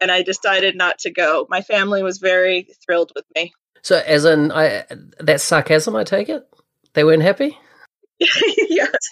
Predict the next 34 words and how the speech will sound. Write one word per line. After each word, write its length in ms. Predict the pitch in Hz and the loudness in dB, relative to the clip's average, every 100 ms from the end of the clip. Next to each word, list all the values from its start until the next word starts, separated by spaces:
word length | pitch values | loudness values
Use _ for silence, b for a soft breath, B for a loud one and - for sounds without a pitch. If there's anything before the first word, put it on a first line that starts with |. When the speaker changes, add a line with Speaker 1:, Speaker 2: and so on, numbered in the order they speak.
| 226 | -4
Speaker 1:
that's 160 | - | -2
a 100 | 359 359 | -4 -2
bit 140 | - 311 | -4 -4
of 120 | 311 | -6
sarcasm. 680 | - 247 - - 214 190 196 | -4 -4 -4 -4 -2 0 2
Speaker 2:
Yeah, 240 | 185 160 | 4 4
I 80 | - | 2
can 140 | 202 | 0
imagine 420 | 180 170 180 151 139 | 0 2 0 2 0
after, 240 | 139 156 | 0 -2
you 140 | 135 | 0
know, 100 | 139 | 2
I, 400 | 139 139 139 139 | 2 2 0 -2
I 40 | 131 | -4
suppose 360 | - 147 135 | -2 -2 0
the 140 | 135 131 | -2 0
whole 140 | 143 | 0
family 300 | 131 143 139 | 0 0 0
was 160 | 135 143 | -4 -6
expecting 460 | 139 - 143 151 | -8 -6 -6 -6
you 60 | 131 | -6
to 80 | 131 | -2
go 160 | 143 | -2
through 240 | 131 151 160 | -2 -2 -2
law 160 | 139 | -2
school 340 | 131 - 147 160 | -2 -4 -6 -4
and 80 | 143 | -6
become, 540 | 139 139 139 135 143 | -6 -6 -6 -6 -8
um, 400 | 143 143 143 135 - b b b b - | -10 -8 -8 -10 -12 b b b b -12
uh, 60 | 143 | -4
a, 460 | 135 131 127 151 - | -2 -2 -4 -8 -8
a 40 | |
famous 460 | 123 156 147 139 - | -2 2 2 0 0
lawyer, 420 | 147 147 135 190 | 0 2 2 0